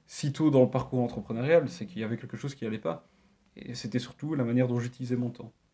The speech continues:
Je me mettais une pression inutile. Mais, euh, voilà, je, je vous invite vraiment à tester aussi cette application. Peut-être aussi tester, euh, Clockify pour enre-, enregistrer le temps que vous passez sur vos projets.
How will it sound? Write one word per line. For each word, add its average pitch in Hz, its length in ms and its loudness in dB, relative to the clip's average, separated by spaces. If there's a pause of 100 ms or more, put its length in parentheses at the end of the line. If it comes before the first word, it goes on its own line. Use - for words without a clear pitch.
(600)
Je - 140 0
me 127 40 8
mettais 123 220 6
une 135 100 6
pression 135 540 0 (320)
inutile. 143 640 -2 (320)
Mais, 127 320 12
euh, - 20 12
voilà, 160 180 12
je, 139 200 6
je 139 120 8
vous 147 480 6
invite 160 220 8
vraiment 185 420 10 (320)
à 143 100 4
tester 180 280 2
aussi 180 180 0
cette 156 140 -2
application. 147 640 0 (260)
Peut-être 156 220 -2
aussi 156 180 -2
tester, 160 400 -4
euh, 139 160 6
Clockify 147 560 2
pour 135 160 0
enre-, 131 240 6
enregistrer 135 400 2
le 139 160 0
temps 160 300 2
que - 300 -12
vous 127 40 -4
passez 139 300 0
sur 135 160 -4
vos 123 100 4
projets. 143 540 4